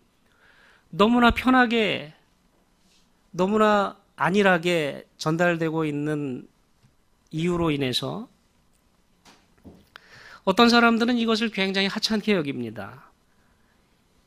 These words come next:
어떤 사람들은 이 복음을 사회 클럽 활동으로 생각합니다.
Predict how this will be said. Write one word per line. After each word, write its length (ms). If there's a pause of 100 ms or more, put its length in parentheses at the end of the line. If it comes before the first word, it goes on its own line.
(340)
어떤 220
사람들은 440
이 120
복음을 680 (1700)
사회 720 (320)
클럽 560
활동으로 680
생각합니다. 720